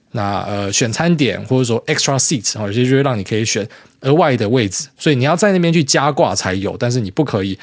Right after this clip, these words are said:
呃，去重复订票，也当成是一个冷知识分享给大家啦，就不要哪天你他妈心血来潮想说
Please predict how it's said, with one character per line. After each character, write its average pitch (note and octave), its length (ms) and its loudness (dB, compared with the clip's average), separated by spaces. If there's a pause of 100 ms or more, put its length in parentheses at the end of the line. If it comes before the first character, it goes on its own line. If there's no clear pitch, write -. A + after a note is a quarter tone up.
(280)
呃， G2 220 -4
去 B2+ 140 0
重 G#2+ 160 -4
复 G#2 100 -4
订 G#2 200 0
票， F#2 260 -2
也 A#2+ 100 0
当 D3 160 2
成 C3+ 140 4
是 C3 80 2
一 A#2+ 80 4
个 A#2 200 2
冷 A#2 180 2
知 F3 160 0
识 D#3 160 2
分 D#3 120 4
享 C3+ 140 2
给 G#2 80 -2
大 A2+ 180 0
家 F#2+ 220 -2
啦， F2+ 100 -2
就 A2+ 80 -2
不 B2 100 0
要 B2+ 60 2
哪 G#2 140 0
天 A#2+ 160 0
你 G2 60 -4
他 F2+ 40 -6
妈 A#2 140 0
心 C#3 160 2
血 A2 80 2
来 G2+ 160 0
潮 G#2 100 -2
想 G2+ 160 -2
说 G#2 200 -2